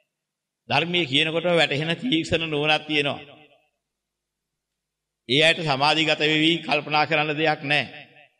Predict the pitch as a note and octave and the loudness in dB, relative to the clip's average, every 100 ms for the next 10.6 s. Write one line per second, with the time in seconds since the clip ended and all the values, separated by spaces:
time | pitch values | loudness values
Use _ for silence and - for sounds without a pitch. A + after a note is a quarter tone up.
0 | _ _ _ _ _ _ C3 D3 D#3 D3+ | _ _ _ _ _ _ -2 0 0 -4
1 | C#3 C3+ C#3 C#3+ D3 C#3+ D3 C#3+ D3+ C3+ | -2 -4 -2 -2 2 0 -2 -2 0 0
2 | D3 C3+ C3 C#3+ C#3 D3 C#3+ C3+ C#3+ B2+ | 0 -2 0 -2 -2 -2 -2 -2 -4 -2
3 | C3+ C#3 - D3 C#3+ C#3+ C#3+ C3+ B2+ C3 | 0 -2 0 0 2 0 -2 -2 -2 -2
4 | A#2+ - - _ _ _ _ _ _ A#2+ | -8 -12 -20 _ _ _ _ _ _ -4
5 | D3+ F#3 D#3+ C#3+ C#3+ D#3 F3 D3 C#3+ D3 | 0 2 0 -2 -2 -2 0 -2 0 0
6 | D3+ C#3+ C#3+ C#3+ C#3+ A#2+ - C3 _ - | 0 0 -6 -4 -4 -4 -6 -20 _ -20
7 | _ _ _ _ _ _ _ _ _ _ | _ _ _ _ _ _ _ _ _ _
8 | _ _ _ _ _ _ _ _ _ _ | _ _ _ _ _ _ _ _ _ _
9 | _ _ _ - C3+ F#3 F3+ D#3 F3 F3 | _ _ _ -2 2 2 0 -2 -2 0
10 | D#3+ D#3+ D#3 D3+ D#3+ D3 | -2 -2 -2 -2 -6 -20